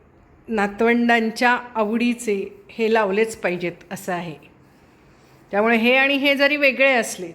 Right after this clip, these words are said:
तरी काही फरक पडत नाही, कारण मुलांच्या आवडीचे पडदे लावणं हे जास्त आवश्यक आहे. तर एकूण मस्त दिसतायत हे पडदे,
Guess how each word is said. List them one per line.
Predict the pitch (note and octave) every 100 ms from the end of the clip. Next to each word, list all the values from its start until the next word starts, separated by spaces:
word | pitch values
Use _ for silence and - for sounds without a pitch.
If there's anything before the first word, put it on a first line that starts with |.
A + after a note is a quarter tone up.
| -
तरी | A3+
काही | A#3+ B3+
फरक | C4+ C#4+ C#4+ C#4+
पडत | B3 G#3+ F#3+
नाही, | D#3+ - - - - - -
कारण | A#3 B3+
मुलांच्या | B3+ B3+ C4 C4+ C#4
आवडीचे | C4+ C4 C4 B3 C#4
पडदे | C4+ A#3 A3 A#3+
लावणं | A3+ A3+
हे | A#3 B3+
जास्त | C#4 D4+ - E4 - -
आवश्यक | G#3+ G#3+ G#3+ B3 G3+
आहे. | F3 E3+ E3 - - - - - - - - - - - - - - - - - - -
तर | A3+ A3
एकूण | B3+ B3 D4
मस्त | C#4+ C4+ C#4 -
दिसतायत | D#4 D4 - B3 A#3
हे | A#3
पडदे, | A3+ A3 G#3 A3